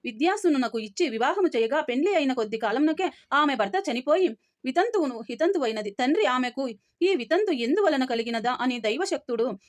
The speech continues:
జ్ఞాని అయిన ఆ బ్రాహ్మణుడు దివ్య దృష్టితో చూసి వెంటనే ఆమె చేత సాలగ్రామ దానము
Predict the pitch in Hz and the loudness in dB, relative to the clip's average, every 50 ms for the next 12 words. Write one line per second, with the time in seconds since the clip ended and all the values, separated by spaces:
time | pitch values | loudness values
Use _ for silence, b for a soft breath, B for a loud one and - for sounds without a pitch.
0 | b b b 214 254 247 262 381 415 359 294 269 254 - 240 254 247 220 214 196 | b b b -2 0 0 0 2 2 2 2 2 0 0 0 -2 0 0 0 0
1 | 240 269 370 403 381 294 220 220 220 240 349 392 339 320 - - 269 269 247 240 | 0 0 0 2 0 0 -2 -4 -4 -2 0 0 0 -2 -2 -4 -6 -4 -4 -4
2 | - 247 294 - 311 226 226 240 302 403 392 294 254 - 240 240 247 240 240 214 | -4 -4 -2 -2 -2 0 0 0 0 0 0 0 0 0 0 -2 -2 -2 -4 -4
3 | - 214 247 - 349 - b b b b b - 269 226 254 320 311 339 381 453 | -4 -4 -4 -4 -4 -8 b b b b b -2 0 2 2 2 2 2 2 2
4 | 480 349 302 277 277 269 | 2 2 2 2 0 0